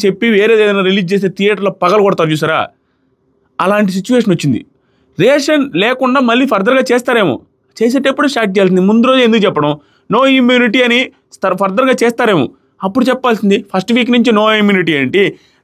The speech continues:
నిన్న లాస్ట్ టైమ్ ముగ్గురికి ఇమ్యూనిటీ, ఈసారి మళ్ళీ ఇమ్యూనిటీ. ఏందో నాకు అర్థం కాలేదు. చెప్పి చెప్పిని చేయలేకపోవడం అంటే నాకు అర్థం కాలేదు. దాంతోపాటుగా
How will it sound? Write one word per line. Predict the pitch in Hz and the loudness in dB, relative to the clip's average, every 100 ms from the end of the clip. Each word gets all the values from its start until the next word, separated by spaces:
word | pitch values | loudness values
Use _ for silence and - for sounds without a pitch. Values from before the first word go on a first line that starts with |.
| 131 | -6
నిన్న | 147 220 262 170 - | -2 0 0 -2 -2
లాస్ట్ | 147 196 208 | -2 -2 0
టైమ్ | 226 202 | 0 2
ముగ్గురికి | 196 240 208 | 0 0 0
ఇమ్యూనిటీ, | 233 240 233 254 | 0 2 0 0
ఈసారి | 226 202 214 226 | 2 0 0 0
మళ్ళీ | 220 226 233 | 0 0 2
ఇమ్యూనిటీ. | 226 233 233 233 - _ _ 240 | 2 0 0 -2 -4 _ _ -2
ఏందో | 277 415 440 | 0 0 0
నాకు | 330 226 214 | -2 -4 -4
అర్థం | 208 233 | -2 0
కాలేదు. | 220 247 | 0 0
చెప్పి | 254 320 | -2 -2
చెప్పిని | - 240 285 262 | -2 0 0 2
చేయలేకపోవడం | 233 233 233 202 214 202 | 2 2 0 0 0 0
అంటే | 208 | 0
నాకు | 208 185 | -2 -4
అర్థం | 180 180 | -4 -2
కాలేదు. | 180 160 | -2 0
దాంతోపాటుగా | 240 262 233 180 175 220 | -2 0 -2 -2 -2 -4